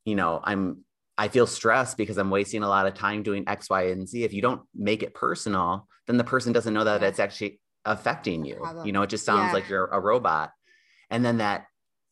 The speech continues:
Speaker 1: that actually asserting yourself, a lot of teachers struggle with actually asking for what you want. So I can't tell you how many times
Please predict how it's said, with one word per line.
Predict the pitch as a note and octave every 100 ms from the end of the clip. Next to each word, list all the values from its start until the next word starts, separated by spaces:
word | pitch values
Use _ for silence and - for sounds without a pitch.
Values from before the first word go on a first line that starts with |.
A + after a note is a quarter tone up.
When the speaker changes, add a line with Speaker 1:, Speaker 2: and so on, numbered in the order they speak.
| _ _ -
Speaker 1:
that | A2+ G2+ -
actually | G#2+ - G2+
asserting | - E3 E3+
yourself, | A#2 G2+ F#2
a |
lot | F#2+ F#2+
of | G2
teachers | G2+ G2 F#2
struggle | - G#2 G2+
with | F#2+
actually | F2+ E2 - F#2+
asking | F#2 F#2 - F#2+
for | G2
what | F2+
you | F2 F2+
want. | A2+ A2+
So | -
I | F#2+
can't | A2 A#2
tell | G#2+
you |
how | F2+ G#2
many | A2+
times | A2 G2+ F#2+ F#2+